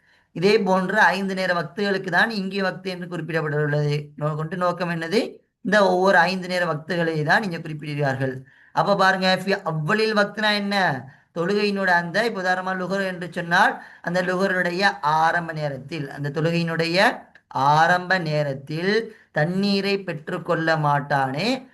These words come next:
அப்படிப்பட்ட ஒருவனுக்கு விரும்பத்தக்கதாக ஆக்கப்படும். அப்ப என்னது? யார் ஆரம்ப நேரத்தில் தண்ணீரை பெற்றுக்கொள்ள மாட்டானோ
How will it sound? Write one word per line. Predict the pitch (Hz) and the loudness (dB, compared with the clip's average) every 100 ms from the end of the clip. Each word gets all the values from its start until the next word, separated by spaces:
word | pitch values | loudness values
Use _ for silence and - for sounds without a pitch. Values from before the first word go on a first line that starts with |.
| _ | _
அப்படிப்பட்ட | - 147 202 202 202 190 180 - 214 262 - _ _ | -6 -4 0 0 0 0 -2 0 2 0 -4 _ _
ஒருவனுக்கு | 143 160 185 190 180 180 185 226 247 233 | -4 -2 0 0 -2 -4 -8 -4 -2 -2
விரும்பத்தக்கதாக | 170 180 190 190 180 170 165 156 151 151 180 208 156 | -2 -2 -2 0 -2 -2 -2 2 2 4 4 6 4
ஆக்கப்படும். | 151 151 147 - 135 127 139 151 147 120 117 - _ _ _ | 0 -2 -6 -6 -4 0 2 4 4 2 -4 -14 _ _ _
அப்ப | 151 165 | -6 -2
என்னது? | 180 190 226 381 - | -2 0 0 0 -4
யார் | - 147 151 185 180 | -4 2 6 6 6
ஆரம்ப | 165 170 175 | 6 4 2
நேரத்தில் | 175 170 170 214 269 - - _ | 0 -2 -2 0 -2 -4 -18 _
தண்ணீரை | 160 165 190 190 | -6 -4 -2 -2
பெற்றுக்கொள்ள | 185 170 185 165 170 170 | -2 -4 -4 -2 0 2
மாட்டானோ | 160 160 156 156 175 | 2 2 4 2 0